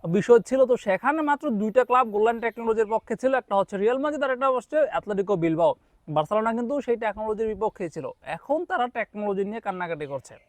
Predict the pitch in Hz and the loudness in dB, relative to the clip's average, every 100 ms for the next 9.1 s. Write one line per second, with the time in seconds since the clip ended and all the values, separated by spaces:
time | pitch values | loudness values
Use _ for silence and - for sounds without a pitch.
0 | _ _ _ _ _ - - 165 196 208 | _ _ _ _ _ -18 -10 -4 0 0
1 | 269 392 - 240 240 180 185 175 127 135 | 0 -4 -4 -2 0 0 -2 -6 -6 -6
2 | 208 233 233 233 226 214 226 226 196 196 | -4 0 0 -2 -6 -8 -6 -6 -6 -10
3 | - 220 208 185 185 175 175 147 147 147 | -4 -4 -4 -4 -4 -4 -4 -6 -8 -10
4 | - 113 _ _ - _ 143 151 156 214 | -12 -14 _ _ -20 _ -2 2 4 4
5 | 262 233 214 226 226 233 214 180 170 233 | 2 4 2 2 0 0 0 -2 2 2
6 | 294 _ _ _ - _ _ _ _ _ | 2 _ _ _ -20 _ _ _ _ _
7 | _ - 185 196 190 196 208 220 226 233 | _ 0 2 4 6 6 4 2 2 0
8 | 254 220 208 214 247 240 208 214 196 214 | 2 4 4 4 2 0 0 -2 -2 -2
9 | 277 | 0